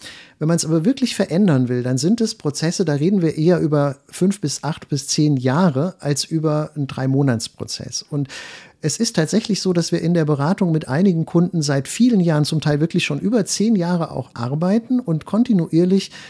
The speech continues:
eine Organisation sich weiterentwickelt. Und dann kennt man natürlich auch ganz viel, ähm, so der D N A eines Unternehmens und weiß, wo die Führungskräfte hinwollen. Ähm, das spricht schon dafür, das geht auch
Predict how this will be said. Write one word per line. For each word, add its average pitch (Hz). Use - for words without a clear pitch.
eine 165
Organisation 156
sich 135
weiterentwickelt. 127
Und 139
dann 135
kennt 202
man 151
natürlich 147
auch 131
ganz 151
viel, 156
ähm, 139
so 143
der 131
D 135
N 127
A 135
eines 131
Unternehmens 131
und 131
weiß, 131
wo 147
die 135
Führungskräfte 143
hinwollen. 127
Ähm, 151
das 147
spricht -
schon 156
dafür, 160
das 151
geht 165
auch 139